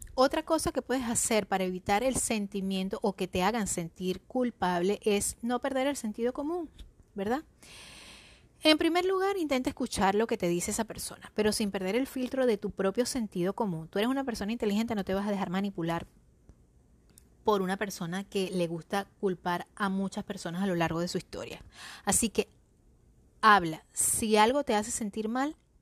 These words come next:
habla. Dos, corrige su actitud.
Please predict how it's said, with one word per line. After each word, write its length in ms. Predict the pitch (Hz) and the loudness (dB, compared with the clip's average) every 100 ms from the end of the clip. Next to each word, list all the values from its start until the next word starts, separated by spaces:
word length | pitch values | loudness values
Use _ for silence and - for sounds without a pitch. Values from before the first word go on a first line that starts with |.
| _ | _
habla. 760 | - 208 202 185 170 170 - - - - - - - - - | 0 4 4 2 -2 -6 -10 -14 -20 -20 -20 -20 -20 -20 -12
Dos, 480 | 196 208 220 277 - _ - | 0 4 6 4 -2 _ 0
corrige 600 | 202 196 196 214 254 320 | 2 2 2 0 0 -2
su 200 | - 233 | 0 2
actitud. 440 | 196 185 170 - | 2 0 -6 -12